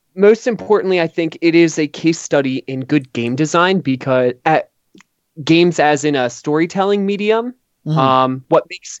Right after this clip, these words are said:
Speaker 1: games different from, like, books is that element of, of play and interactivity. Um, and when you're interacting with each, each family or each ancestor's, uh, stories, it presents new game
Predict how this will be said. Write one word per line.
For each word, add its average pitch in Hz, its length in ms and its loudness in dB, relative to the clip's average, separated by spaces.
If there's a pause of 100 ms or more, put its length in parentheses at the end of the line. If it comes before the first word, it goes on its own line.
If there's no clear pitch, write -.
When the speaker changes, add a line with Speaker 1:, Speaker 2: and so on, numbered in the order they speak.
(100)
Speaker 1:
games 240 340 0
different 143 380 -2
from, 139 300 -2
like, 127 260 -2
books - 460 -2
is 127 180 -4
that 127 240 0
element 135 540 -4
of, 120 500 -4 (400)
of 131 220 -6
play 127 560 0
and 131 180 -8
interactivity. 147 880 -4 (560)
Um, 139 300 2
and 147 160 0
when 170 160 2
you're 180 120 2
interacting 165 640 -2
with 143 220 -4
each, 156 300 -14 (280)
each 156 220 -12
family 151 720 -2
or 139 160 -4
each 151 200 -8
ancestor's, 135 800 -4
uh, 117 220 -2
stories, 139 840 -2 (140)
it 151 120 -2
presents 151 460 -2
new 156 160 2
game 147 420 0